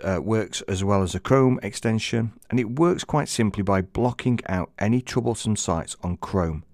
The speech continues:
and plants a tiny virtual little tree that grows for a set period of time.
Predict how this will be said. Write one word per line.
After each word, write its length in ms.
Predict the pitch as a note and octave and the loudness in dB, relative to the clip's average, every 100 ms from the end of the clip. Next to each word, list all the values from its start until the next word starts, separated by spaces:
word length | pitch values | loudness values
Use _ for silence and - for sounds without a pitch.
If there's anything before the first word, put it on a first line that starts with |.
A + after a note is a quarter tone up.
| - | -8
and 120 | F#2 | -4
plants 300 | G2 F#2 - | -2 -2 -4
a 40 | |
tiny 720 | F#2 - - C#3 C#3+ G2+ E2 - | -10 -8 -4 2 4 2 0 -6
virtual 640 | - E2+ E2+ C3+ E3+ - C#3+ | -12 -6 2 2 2 0 0
little 220 | A#2+ G2 | 0 -2
tree 440 | - - D#2 C#2+ - - - | -6 -4 -4 -4 -12 -20 -10
that 140 | E2 D2+ | -6 0
grows 240 | F2 E2 | 0 0
for 100 | - | -4
a 40 | |
set 240 | - - - | -6 -6 -4
period 260 | E2 D#2 | -2 -2
of 100 | D#2 | -6
time. 300 | - D#2+ B1+ | -8 -10 -10